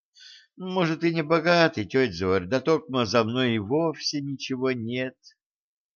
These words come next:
"А чего раньше не сказывала, сиротка? Я бы тебе по-родственному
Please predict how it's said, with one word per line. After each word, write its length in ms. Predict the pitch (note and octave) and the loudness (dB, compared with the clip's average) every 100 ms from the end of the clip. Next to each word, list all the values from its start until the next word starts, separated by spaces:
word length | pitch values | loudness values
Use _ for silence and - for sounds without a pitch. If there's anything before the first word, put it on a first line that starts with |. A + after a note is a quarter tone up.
| _ _ _ _ _ _ - | _ _ _ _ _ _ 2
"А 140 | F3+ | 4
чего 280 | F3 F3 F3 | 4 -2 0
раньше 480 | E3+ E3+ E3+ D#3 E3+ | 4 4 2 -2 -4
не 140 | E3+ | -4
сказывала, 760 | D3+ D#3+ E3 D#3+ C3 A2 G#2 A2+ | -2 6 8 8 4 -2 -2 -2
сиротка? 840 | - D3+ D3+ D3 C#3 - D2+ - _ _ _ _ _ _ | 0 2 2 2 -2 -8 -10 -10 _ _ _ _ _ _
Я 200 | G#2+ B2 | 6 6
бы 280 | C3 C3+ - _ | 6 2 -2 _
тебе 340 | B2 A2 A#2+ B2+ | -2 2 4 4
по-родственному 1000 | C3 A2 B2 C3 - B2+ B2 B2 A#2 | 2 4 2 0 -4 -6 -4 -6 -8